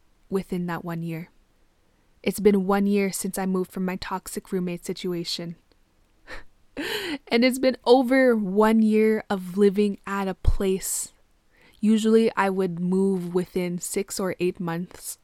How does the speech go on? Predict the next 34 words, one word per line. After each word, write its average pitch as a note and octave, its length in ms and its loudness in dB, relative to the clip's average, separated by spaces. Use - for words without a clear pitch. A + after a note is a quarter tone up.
of F3+ 160 -2
living F3 300 0
at E3 140 -8
that E3 180 -10
place. - 500 -12
But F#3+ 500 -2
I F3 160 -6
stayed F3+ 480 -2
here F3+ 400 -4
longer E3 420 -4
than D#3+ 340 -12
a F#3 60 -4
year E3+ 580 -4
now. E3+ 520 -4
I'm G3 160 4
just G3 200 2
so A3+ 140 0
proud G3+ 320 -2
of G#3+ 60 -2
myself A3 400 -4
because G3 480 -6
I - 80 0
would G#3+ 180 2
always G#3+ 320 4
just G#3+ 180 -4
run F#3 300 0
away F3+ 240 0
from F3+ 240 -6
my F3+ 140 -4
problems, F#3 720 -6
run F#3 180 0
away F3 220 -2
from F3+ 240 -8
my E3 220 -6